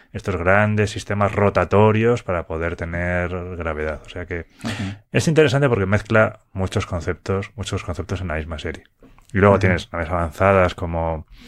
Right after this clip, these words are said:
Speaker 1: como estas de los Centauri o de los, ah, ¿cómo se llamaban? Los Minbari, que son también otra raza muy avanzada, que pueden generar,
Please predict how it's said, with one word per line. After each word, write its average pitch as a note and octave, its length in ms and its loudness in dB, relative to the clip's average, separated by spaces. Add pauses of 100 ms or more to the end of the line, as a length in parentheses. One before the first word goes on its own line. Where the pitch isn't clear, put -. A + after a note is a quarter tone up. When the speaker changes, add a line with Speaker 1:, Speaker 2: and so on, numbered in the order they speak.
(800)
Speaker 1:
como E2+ 160 0
estas E2+ 180 2
de D2+ 60 2
los D#2 160 -2
Centauri F#2 480 2
o F2+ 160 4
de E2+ 160 2
los, E2 640 0
ah, F2 320 -4
¿cómo F#2+ 160 -6
se G2+ 120 -4
llamaban? F2 840 -2 (380)
Los F2+ 160 2
Minbari, F#2+ 600 2 (340)
que F#2+ 100 -12
son D#2+ 300 -10
también E2 220 -12
otra D#2+ 160 -10
raza E2 420 -12 (240)
muy E2+ 360 -8
avanzada, E2 440 -8 (440)
que G2+ 100 0
pueden G2 200 6
generar, F#2+ 420 4